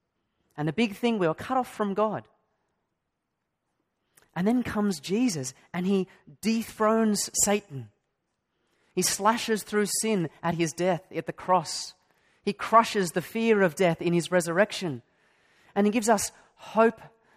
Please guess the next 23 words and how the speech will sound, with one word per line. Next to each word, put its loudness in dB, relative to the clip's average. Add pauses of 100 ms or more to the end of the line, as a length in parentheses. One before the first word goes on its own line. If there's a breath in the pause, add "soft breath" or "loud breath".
(220 soft breath)
and -4
future -4 (120)
and -6
power 4
and -2
purpose. -2 (1200)
And -4
the -2
big -2
thing, -6
he -4
reconnects -4
us -8
with -14
God, -4 (760)
forgiven, -6 (540)
loved. -2 (2750)
And 0
we 2
share 2
in 2
that -4
victory -16